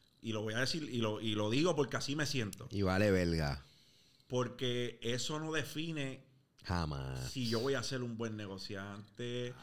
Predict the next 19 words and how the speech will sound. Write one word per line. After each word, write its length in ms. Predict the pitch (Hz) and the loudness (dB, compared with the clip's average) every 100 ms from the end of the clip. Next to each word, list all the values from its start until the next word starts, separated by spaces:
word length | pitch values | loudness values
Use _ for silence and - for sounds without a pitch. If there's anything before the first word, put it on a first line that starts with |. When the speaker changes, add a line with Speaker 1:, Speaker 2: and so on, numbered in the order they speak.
| 127 | -16
Speaker 2:
Acho. 280 | - - - | -14 -14 -10
Speaker 1:
El 180 | 104 104 | -6 -2
negocio 360 | 117 117 123 143 | -2 -2 -4 -6
se 120 | 170 | -6
puede 200 | 170 190 | -6 -8
estrellar. 600 | 190 180 160 190 196 180 - | -6 -8 -6 -6 -6 -8 -8
Tú 180 | 135 143 120 | -6 -6 -4
déjate 460 | 117 143 185 190 | -4 -2 -2 0
llevar 380 | 180 170 180 175 | 2 4 2 0
por 160 | 165 151 | -2 0
la 180 | 131 | 2
pinta 380 | 143 151 165 156 | 0 -4 -4 -4
de 80 | 151 | 0
alguien 500 | 151 151 113 92 87 - _ _ _ _ _ | 0 0 -4 -6 -10 -16 _ _ _ _ _
y 180 | 117 113 | 0 2
utiliza 600 | 117 117 113 143 165 156 | 2 0 0 2 2 2
eso 200 | 165 175 | 2 2
como 220 | 143 127 | 0 0
tu 100 | 123 | 0